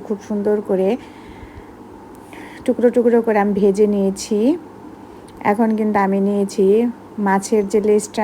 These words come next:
আছে না, সেই লেজটা কিন্তু খুব কাঁটাযুক্ত থাকে, তো এর জন্য কিন্তু কেউ এই মাছের লেজটা খেতে চায় না। তাই আমি এটা দিয়ে আমি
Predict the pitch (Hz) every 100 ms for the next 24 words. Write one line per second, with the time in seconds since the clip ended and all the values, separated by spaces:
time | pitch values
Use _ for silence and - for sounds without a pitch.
0 | 208 202 247 262 262 196 - - - -
1 | - - - - - - - - - -
2 | - - 214 208 208 208 208 - - 208
3 | 180 220 302 - - 214 196 - - 226
4 | 226 - 196 214 202 214 220 214 196 180
5 | 190 240 240 208 196 202 202 202 196 196
6 | 202 196 190 190 190 180 185 - 190 185
7 | 185 190 190 175 185 190 190 180 175 190
8 | 196 185 175 175 170 185 180 180 170 170